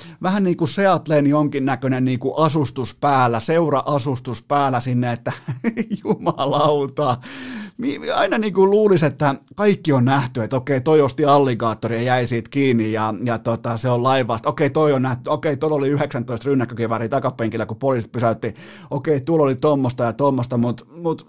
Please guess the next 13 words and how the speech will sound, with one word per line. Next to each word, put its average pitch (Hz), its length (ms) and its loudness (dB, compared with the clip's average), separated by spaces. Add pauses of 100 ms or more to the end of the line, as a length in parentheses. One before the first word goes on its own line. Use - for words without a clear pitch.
jotenkin 226 380 -4
niinku 180 200 -4
N 196 300 -2
F - 20 -2
L-pelaajat 147 580 0
pystyy 127 520 -2
aina 202 540 2
upgradeaamaan 117 880 0
siitä, 147 300 -2
mihin 117 260 0
se 120 100 -4
rima 135 300 2
on 113 140 0